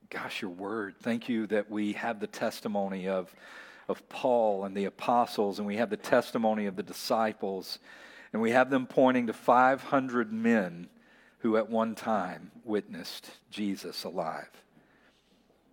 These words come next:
Father, I pray, I pray that your Holy Spirit would be good, not just today, but in the days to come, to remind us,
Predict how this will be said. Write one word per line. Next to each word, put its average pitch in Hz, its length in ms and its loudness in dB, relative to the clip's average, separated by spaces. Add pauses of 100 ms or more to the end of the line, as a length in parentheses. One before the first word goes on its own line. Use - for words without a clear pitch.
(280)
Father, 104 380 4
I 95 60 -2
pray, 90 560 -2 (140)
I 107 100 -4
pray 107 580 2 (380)
that 113 120 -2
your 107 140 -2
Holy 113 360 2
Spirit 110 520 0
would 101 180 -6
be 98 120 -4
good, 110 460 2
not 110 240 0
just - 280 -6
today, 110 400 4
but 101 160 -2
in 98 80 -4
the 95 80 -4
days 107 420 0
to 104 100 -6
come, 107 380 -2
to 101 120 -8
remind 101 580 2
us, 110 440 2